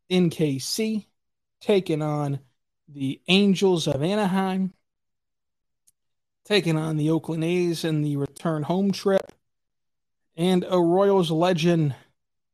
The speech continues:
has retired from the game as Lo Cain gets D F A'd over the weekend by the Milwaukee Brewers.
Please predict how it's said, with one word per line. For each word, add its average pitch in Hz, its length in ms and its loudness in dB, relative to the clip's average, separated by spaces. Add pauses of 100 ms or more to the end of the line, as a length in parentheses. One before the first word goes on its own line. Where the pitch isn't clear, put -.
(120)
has 160 320 -4
retired 147 680 -2
from 143 260 -6
the 139 100 -6
game 151 440 -2 (1160)
as 135 260 -4
Lo 151 300 4
Cain 156 520 0
gets 143 220 -2
D 170 320 0
F - 240 0
A'd 175 300 4
over 160 160 2
the 160 80 2
weekend 160 420 0
by 160 220 -2
the 151 80 0
Milwaukee 151 580 2
Brewers. 147 760 -2